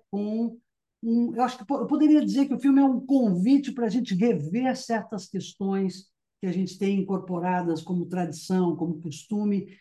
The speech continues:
e que você simplesmente não questiona, né? E a, e a, e a maneira como, por exemplo, o gaúcho trata o cavalo e doma o cavalo até hoje é absolutamente brutal e pré-histórica.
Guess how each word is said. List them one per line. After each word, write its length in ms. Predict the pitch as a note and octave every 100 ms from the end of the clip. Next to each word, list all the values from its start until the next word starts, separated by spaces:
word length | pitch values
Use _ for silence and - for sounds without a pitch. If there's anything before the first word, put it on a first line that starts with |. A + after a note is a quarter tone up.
| _
e 100 | A#3
que 120 | - C#4
você 540 | C4 C4+ - D4 C#4+
simplesmente 720 | - D#4+ D4+ B3 C#4 D4 C4+
não 160 | C4+ B3+
questiona, 720 | B3 A#3 - F3 C#3+ C3+ B2+ - -
né? 320 | E3 F#3+ F3+ _ _ _ _
E 120 | F#3+
a, 140 | G#3+ A3+
e 200 | A3+ A#3+
a, 180 | F#3+ -
e 80 | A3
a 40 |
maneira 420 | A#3 A#3+ C#4+ C#4+
como, 300 | C#4 B3+ B3
por 120 | A#3+
exemplo, 300 | A3+ A#3 -
o 40 | G3+
gaúcho 500 | G#3 G#3 B3 - F#3
trata 420 | G3+ A3 A3+ G3
o 80 | -
cavalo 400 | F3 E3 G#3+ G3
e 80 | D3+
doma 420 | D#3 G#3+ A#3 F#3
o 60 |
cavalo 400 | F3 D#3+ F3+ F3
até 240 | D#3 G#3 A3+
hoje 580 | G3 A#3+ A3 D#3 D#3+ F3
é 320 | G#3 G3+ F#3+ -
absolutamente 760 | E3+ - A3 C4+ A#3 G#3+ F#3+
brutal 600 | F3+ F#3+ F#3 G3+ G#3 F#3
e 120 | F3
pré-histórica. 920 | - F3 E3+ - - F3 G#3+ A#3 B3